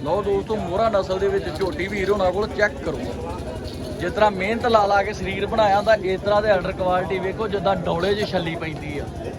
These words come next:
ਚੰਗੀ ਮਿਹਨਤ ਲਾਈ ਹੋਵੇ ਤਾਂ ਡੋਲੇ 'ਚ ਖੱਲੀ ਬਣਦੀ ਨਾ, ਉੱਦਾਂ ਦੀ ਆ। ਫੇਸ ਕੁਆਲਿਟੀ ਚੈੱਕ ਕਰੋ। ਤੇ ਤੋਰੀ ਦੀ ਬਾਈ ਤਾਂ ਨਹੀਂ ਥੱਲੇ ਵੇਖ ਸਕਦੇ, ਚਿੱਕੜ ਜਾ, ਬਹੁਤ ਮੰਦਾ ਹਾਲ। ਨਿੱਕਾ ਸਿੰਘ, ਪਤਲਾ ਮੂੰਹ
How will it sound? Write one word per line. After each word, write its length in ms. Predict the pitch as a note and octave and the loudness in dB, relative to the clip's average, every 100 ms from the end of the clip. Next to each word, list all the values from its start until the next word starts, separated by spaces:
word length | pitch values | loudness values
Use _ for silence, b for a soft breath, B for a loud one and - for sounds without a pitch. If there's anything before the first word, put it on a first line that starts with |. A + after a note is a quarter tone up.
| - - - - - - A#3+ C#4 B3 A#3+ - | -10 -10 -10 -10 -10 -10 -8 -8 -8 -8 -2
ਚੰਗੀ 260 | F#3+ G3 A#3 | 0 0 0
ਮਿਹਨਤ 280 | A3+ A#3+ | 0 0
ਲਾਈ 280 | A#3+ A3+ A3+ | 6 6 4
ਹੋਵੇ 140 | A#3+ A#3+ | -2 -2
ਤਾਂ 120 | A#3+ | 0
ਡੋਲੇ 260 | G#3 G3+ | 2 2
'ਚ 140 | A3 G3+ | 0 -2
ਖੱਲੀ 200 | F#3 F#3+ | -2 0
ਬਣਦੀ 260 | G#3 G#3+ C4 | 2 0 0
ਨਾ, 80 | |
ਉੱਦਾਂ 280 | A3+ G3 F3 | 0 0 0
ਦੀ 180 | F3 E3 | 0 -2
ਆ। 140 | C#3+ B2+ - - - - - - - - - | -2 -2 -6 -10 -10 -10 -10 -10 -10 -10 -6
ਫੇਸ 240 | E3+ F#3 G3 | 2 2 2
ਕੁਆਲਿਟੀ 380 | F#3+ F#3 F3+ F3+ | 4 4 4 0
ਚੈੱਕ 260 | F3+ E3+ | 0 0
ਕਰੋ। 140 | E3 F3 | 0 0
ਤੇ 120 | A3+ | 0
ਤੋਰੀ 360 | A#3 B3 B3+ | 4 4 4
ਦੀ 100 | B3+ | 0
ਬਾਈ 200 | B3+ C4 | 4 4
ਤਾਂ 260 | C4 A#3+ A#3 | 4 2 4
ਨਹੀਂ 120 | B3+ | 4
ਥੱਲੇ 280 | G3+ A3 A3 | 2 2 2
ਵੇਖ 160 | A3 G3+ | 2 4
ਸਕਦੇ, 280 | G#3 A3+ | 2 2
ਚਿੱਕੜ 360 | - G3 F#3 F3+ | -2 -4 -2 -2
ਜਾ, 120 | D3 - - | -2 -4 -4
ਬਹੁਤ 220 | G3 A3+ G#3+ | 2 2 4
ਮੰਦਾ 260 | F3 F3 | 4 4
ਹਾਲ। 160 | E3 D#3+ | 4 4
ਨਿੱਕਾ 400 | G3+ G#3+ A3+ A3 | 0 2 4 4
ਸਿੰਘ, 320 | - F#3+ A3 A#3+ G#3 G3 E3+ | 2 -2 2 0 0 -6 -6
ਪਤਲਾ 360 | F#3+ A3 G#3+ | -2 4 4
ਮੂੰਹ 300 | F3+ G3+ A#3+ | 4 -2 -6